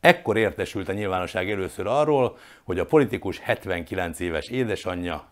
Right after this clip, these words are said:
a nyugdíjazása előtt védőnőként, majd egyébként bölcsődei vezetőként dolgozó Kósa Lajosné, Bacskó Katalin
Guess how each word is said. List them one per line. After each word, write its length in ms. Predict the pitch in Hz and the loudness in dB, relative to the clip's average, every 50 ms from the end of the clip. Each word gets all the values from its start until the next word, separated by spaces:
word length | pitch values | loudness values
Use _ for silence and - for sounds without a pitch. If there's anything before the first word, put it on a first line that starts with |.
| _ _ | _ _
a 80 | - 92 | -10 -8
nyugdíjazása 800 | 92 101 107 95 92 90 90 87 85 82 85 78 80 - 95 | -6 -6 -6 -4 -4 -2 -2 -2 -2 -2 -2 -4 -4 -4 -6
előtt 360 | 95 95 90 87 82 - - | -6 -4 -4 -4 -6 -8 -8
védőnőként, 880 | - 90 92 90 87 90 90 85 87 87 85 80 - 95 95 101 92 - | -8 -6 -6 -6 -4 -6 -6 -6 -4 -6 -8 -6 -6 -6 -6 -6 -6 -6
majd 160 | 87 87 82 | -6 -6 -4
egyébként 360 | 85 85 82 - - 90 85 | -4 -6 -6 -6 -8 -8 -8
bölcsődei 460 | 82 95 95 87 82 - 85 85 82 78 | -6 -4 -4 -6 -6 -6 -6 -6 -6 -6
vezetőként 640 | 76 90 80 82 78 - 87 82 - - 85 82 | -6 -6 -6 -8 -8 -8 -8 -8 -8 -8 -8 -6
dolgozó 440 | 82 85 82 73 87 80 71 76 67 | -6 -6 -6 -6 -8 -8 -8 -10 -10
Kósa 360 | - - 107 90 78 - 78 | -8 -6 -6 -6 -6 -6 -6
Lajosné, 560 | 76 92 117 107 101 - - - 98 95 92 - - - - - _ - | -4 -4 -4 -4 -4 -6 -8 -8 -6 -6 -8 -8 -12 -18 -20 -20 _ -6
Bacskó 400 | 87 85 80 - - - 73 65 | -4 -4 -4 -6 -8 -10 -8 -6
Katalin 500 | - 90 87 - 87 82 82 82 76 | -6 -6 -6 -4 -6 -6 -6 -8 -10